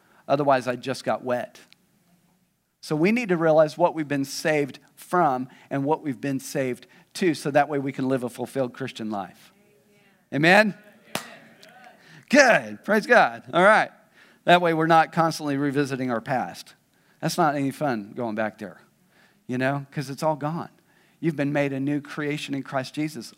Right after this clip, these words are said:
Old things are passed away. Well, who keeps bringing them up? Not God. It's the enemy.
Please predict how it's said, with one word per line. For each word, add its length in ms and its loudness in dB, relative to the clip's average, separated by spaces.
Old 240 -2
things 320 -2
are 200 -6
passed 440 -10
away. 440 -10
Well, 180 2
who 120 2
keeps 260 -8
bringing 240 0
them 100 -2
up? 340 -6
Not 200 2
God. 460 0
It's 180 -16
the 160 0
enemy. 420 -2